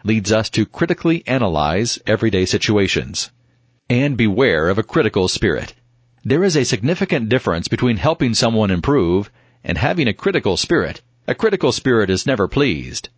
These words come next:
A critical spirit expects and finds disappointment wherever it looks.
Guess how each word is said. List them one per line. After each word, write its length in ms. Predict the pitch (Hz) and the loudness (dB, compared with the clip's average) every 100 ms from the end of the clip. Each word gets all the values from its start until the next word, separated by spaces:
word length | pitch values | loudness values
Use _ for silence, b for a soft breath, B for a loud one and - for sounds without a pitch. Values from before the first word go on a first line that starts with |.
| _ | _
A 60 | - | -8
critical 360 | - 147 117 101 | -2 0 0 -2
spirit 400 | - 131 107 95 | 2 2 2 2
expects 560 | 90 - 117 127 - | -2 -2 -2 -2 -2
and 140 | 98 87 | -2 0
finds 380 | 113 120 107 | 0 0 -2
disappointment 640 | - 117 101 123 135 90 - | -2 -2 0 -2 0 -2 0
wherever 500 | 117 113 - 113 98 | 2 2 2 2 2
it 100 | 80 | 2
looks. 460 | 143 123 - - | 2 0 -4 -8